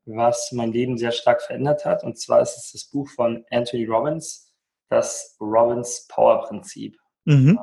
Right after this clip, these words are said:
Speaker 2: hab ich auch gelesen, ne? Geiles Buch.
Speaker 1: Ein sehr, sehr geiles Buch. Also die ganze, meiner Meinung nach, viel von der Persönlichkeitsentwicklung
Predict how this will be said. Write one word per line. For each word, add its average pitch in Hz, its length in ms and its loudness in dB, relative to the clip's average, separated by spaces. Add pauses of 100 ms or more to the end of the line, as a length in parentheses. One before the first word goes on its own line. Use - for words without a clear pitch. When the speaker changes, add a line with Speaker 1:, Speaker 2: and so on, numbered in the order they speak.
(220)
Speaker 2:
hab 127 100 4
ich 127 80 4
auch 131 140 2
gelesen, 123 340 2
ne? 123 120 -4 (100)
Geiles 127 280 2
Buch. 127 220 0 (500)
Speaker 1:
Ein 110 100 -12
sehr, 123 220 0
sehr 120 120 0
geiles 113 340 -4
Buch. 113 240 -10
Also 110 200 -6
die 107 100 -8
ganze, 117 500 0 (260)
meiner 120 220 4
Meinung 120 220 4
nach, 120 140 2
viel 139 260 -4
von 127 140 -6
der 117 480 6
Persönlichkeitsentwicklung 120 1500 -2